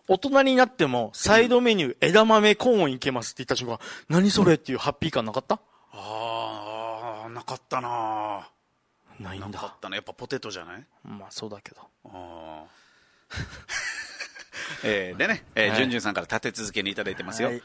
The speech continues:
Speaker 2: えー、漫才仕上げんと。
Speaker 1: あ、そうですね。お金もらうからにはしっかり。
Speaker 2: え、闇営業？
Speaker 1: 漫才ね。闇営業じゃないです。ちゃんと事務所通してます。
Speaker 2: はい。ギャラに見合う笑いの量出せるかね？
Speaker 1: うーん。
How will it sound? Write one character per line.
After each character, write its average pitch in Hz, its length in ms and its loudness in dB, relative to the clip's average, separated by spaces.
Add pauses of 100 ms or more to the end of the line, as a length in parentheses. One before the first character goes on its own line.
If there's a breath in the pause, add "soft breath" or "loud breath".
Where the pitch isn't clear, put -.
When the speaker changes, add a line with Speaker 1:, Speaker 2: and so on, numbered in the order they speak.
(140)
Speaker 2:
え 104 120 -2
ー、 90 40 -6
漫 214 300 2
才 214 180 4
仕 - 200 2
上 120 80 4
げ 107 120 -4
ん 101 80 -8
と。 - 220 -8 (360)
Speaker 1:
あ、 139 80 -6
そ 156 120 -2
う - 20 -2
で 120 60 -6
す 143 80 -8
ね。 165 100 0
お 151 80 0
金 151 160 2
も 135 160 -2
ら 127 140 -4
う 123 80 -6
か 120 160 -6
ら 110 80 -6
に 104 100 -12
は 98 60 -14
し - 180 -8
っ - 20 -20
か 120 140 -6
り。 98 160 -12 (360 soft breath)
Speaker 2:
え、 - 220 2
闇 127 320 0
営 123 160 4
業？ 107 200 0
Speaker 1:
漫 - 40 -4
才 - 60 -12 (180)
ね。 123 160 -14
闇 131 200 -10
営 127 100 -4
業 120 80 -4
じ 113 80 -8
ゃ - 20 -8
な 101 60 -8
い - 20 -10
で 95 60 -14
す。 - 60 -12
ち - 40 -4
ゃ 135 60 -2
ん 123 40 -8
と 117 60 -18
事 113 120 -6
務 170 220 -2
所 170 200 -6
通 147 260 -4
し - 80 -6
て 151 60 -6
ま 131 100 -4
す。 - 300 -8
Speaker 2:
は 127 40 2
い。 127 40 -2 (160)
ギ 117 120 2
ャ 139 40 8
ラ 151 120 6
に 151 120 2
見 135 180 2
合 123 80 4
う 107 80 0
笑 131 240 2
い - 20 -2
の 180 120 -2
量 143 160 0
出 101 140 0
せ 175 120 0
る 185 80 -4
か - 80 0
ね？ 117 160 -4 (420)
Speaker 1:
う 143 40 -10
ー - 20 -8
ん。 131 580 -12